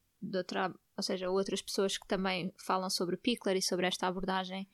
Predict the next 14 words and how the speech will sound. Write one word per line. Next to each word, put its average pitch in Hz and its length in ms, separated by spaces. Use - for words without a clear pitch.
mais 196 340
livre 208 380
e - 20
mais 190 220
de 185 60
observação 196 880
já 196 140
há 190 40
algum 208 280
tempo. 180 300
Ah, 208 160
mas 202 160
agora 214 280
senti 220 560